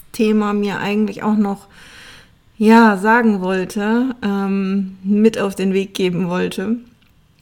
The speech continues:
Ähm, ja, also von vorne angefangen. <laughs> Ich bin ja gerade so in einem recht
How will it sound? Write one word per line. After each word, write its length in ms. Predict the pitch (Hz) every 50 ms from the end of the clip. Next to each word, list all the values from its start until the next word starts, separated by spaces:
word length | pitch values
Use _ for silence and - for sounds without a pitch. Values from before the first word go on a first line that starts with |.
| _ _ _ _ _ _ _ _ _ _ _ _ _ - - _ _ _ _ -
Ähm, 800 | 180 190 190 190 190 190 190 190 190 190 190 185 185 190 196 196 _ _ _ _ _ _ _ _ - - _ - _ _ _ _ _ _ _ _ _ _ _ _ _ _ _ _ _ _ _ _ _ _ - - 196
ja, 280 | 190 196 180 - 226 - _ _ _ - - - - - - - - - - - - - -
also 500 | - 220 214 196 196 190 175 180 180 180 160 175 -
von 180 | - 226 226
vorne 320 | 226 240 226 226 240 254 -
angefangen. 560 | - 262 269 277 294 - - 294 277 302 320 320 - - 302 - - - - 339 294 - 381 349 - - 330 294 - - - 269 - - - - 240 - - - - - - - - - - - - 214 -
<laughs> 680 | - 262 277 - - - - - 311 254 226 180 - - - - - - - - - - - - - - - - - - - - - - -
Ich 140 | 190 175
bin 140 | - 220 226
ja 120 | 240 240 233
gerade 440 | 233 226 220 233 247 269 269 254
so 320 | 220 233 247 247 254 254 247
in 460 | - - 208 226 233 233 233 226 208
einem 680 | - 202 202 202 208 208 208 202 202 190 190 190 196 - - - - - - - - - - _ _ _ _ _ _ - - 220 -
recht 640 | 214 240 240 240 - - _ - - - - -